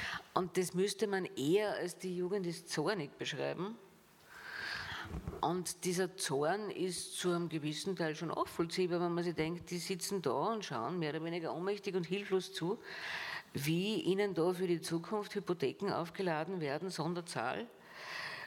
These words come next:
und können aber bei diesem Vorgehen nicht mitbestimmen, müssen es aber ausbaden. Und das ist ja Unrecht im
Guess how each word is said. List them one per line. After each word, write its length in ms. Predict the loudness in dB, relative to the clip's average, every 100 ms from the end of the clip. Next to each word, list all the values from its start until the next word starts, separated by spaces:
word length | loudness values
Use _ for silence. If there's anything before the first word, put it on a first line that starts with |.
| -2
und 220 | 0 0 0
können 400 | 2 2 2 2
aber 640 | 2 2 2 2 0 -2 -2
bei 120 | 0 0
diesem 680 | -2 -2 0 2 2 0
Vorgehen 840 | -4 -2 2 4 2 2 2 2 2
nicht 180 | 0 0
mitbestimmen, 800 | -4 -2 -2 0 0 0 -2 -4 -8 -10 -10 0
müssen 380 | 2 2 0 0
es 100 | 2
aber 240 | 2 0
ausbaden. 520 | -2 -4 -2 0 -2 -8 -12 -8 -8 -6 -6 -6 0 0
Und 220 | 0 0
das 140 | -2
ist 180 | -2 2
ja 120 | 2
Unrecht 800 | 2 -2 -2 -4 -4 -8 -10 -12 -14 -20 -20 -16 -4
im 280 | 0 2